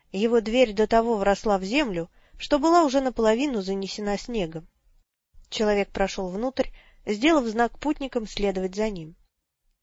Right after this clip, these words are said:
От дыма у Джессы начали слезиться глаза и запершило в горле. От ее кашля заметалось пламя многочисленных свечей. Она увидела маленькую комнату, наполненную едким дымом.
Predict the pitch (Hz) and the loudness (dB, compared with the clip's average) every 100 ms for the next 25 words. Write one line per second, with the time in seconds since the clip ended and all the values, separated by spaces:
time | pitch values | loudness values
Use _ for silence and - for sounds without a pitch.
0 | _ _ _ 202 196 185 269 220 190 196 | _ _ _ -2 -2 0 -2 0 -4 -2
1 | 226 277 - 226 214 208 208 196 226 214 | 0 0 0 -2 -2 -2 -4 -4 -4 -4
2 | 208 - 214 233 240 208 175 170 175 202 | -6 -6 -2 2 2 2 0 0 -6 -6
3 | - 233 233 233 226 185 147 165 _ _ | -6 -4 -4 -4 -4 -4 -4 -14 _ _
4 | _ _ _ - 220 226 202 - 247 262 | _ _ _ -2 0 0 -2 2 4 4
5 | - 202 - _ - 220 262 277 330 302 | 2 -4 -6 _ -6 -2 0 2 4 4
6 | 240 - 220 240 254 220 208 202 190 - | 2 -2 2 2 4 0 -2 0 -2 -2
7 | 214 - 202 196 - 214 - - 143 - | -8 -6 -8 -8 -8 -10 -10 -12 -12 -16
8 | _ _ _ _ _ _ _ - 220 214 | _ _ _ _ _ _ _ -4 0 0
9 | 208 202 208 208 214 240 247 233 240 240 | -2 -2 0 0 2 2 0 -4 -4 -6
10 | - 269 196 175 - 170 - _ _ 196 | -2 -2 0 -4 -8 -14 -16 _ _ 0
11 | 208 220 220 214 208 196 185 220 - 220 | 0 2 -2 -2 -4 -4 -2 -2 -2 -8
12 | 214 196 180 170 | -6 -6 -6 -8